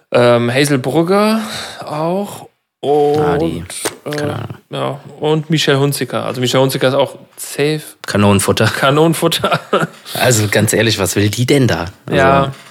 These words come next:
Speaker 1: also die, ja, die versuchen sie, glaub ich, einfach in,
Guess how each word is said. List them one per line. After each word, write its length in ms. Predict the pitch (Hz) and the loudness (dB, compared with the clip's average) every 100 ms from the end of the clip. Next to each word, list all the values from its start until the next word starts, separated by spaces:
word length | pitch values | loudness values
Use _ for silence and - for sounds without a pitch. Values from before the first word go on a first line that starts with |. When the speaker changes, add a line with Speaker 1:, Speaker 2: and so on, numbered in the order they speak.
| _ _ _ _ | _ _ _ _
Speaker 1:
also 220 | 165 143 | -2 -2
die, 140 | 143 143 | -4 -8
ja, 1080 | 160 151 - _ _ - - - - _ - | -12 -16 -20 _ _ -20 -20 -20 -20 _ -6
die 120 | 131 | -2
versuchen 360 | 143 135 151 143 | -2 -2 -2 -2
sie, 60 | |
glaub 180 | 131 131 | 0 0
ich, 120 | 127 | 0
einfach 200 | 131 135 | -2 -2
in, 440 | 131 127 127 131 | -4 -4 -6 -10